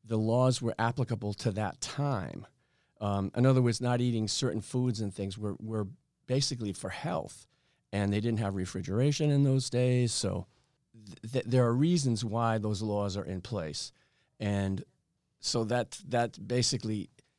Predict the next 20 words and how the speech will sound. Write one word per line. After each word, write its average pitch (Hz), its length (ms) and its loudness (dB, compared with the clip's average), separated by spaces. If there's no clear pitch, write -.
gives 113 180 -2
a 113 40 0
little 160 340 2
bit 143 140 2
of 104 100 -2
a 107 60 -2
difference 98 420 -6
why 107 460 0
the 98 180 -4
religions 98 520 -4
have 107 480 -6
differences. 110 480 -2
People 101 180 -8
say, 98 80 -6
"Oh, 135 120 0
no, 113 200 -2
that's 110 220 -4
a 104 40 -4
different 107 320 -4
religion." 98 460 -2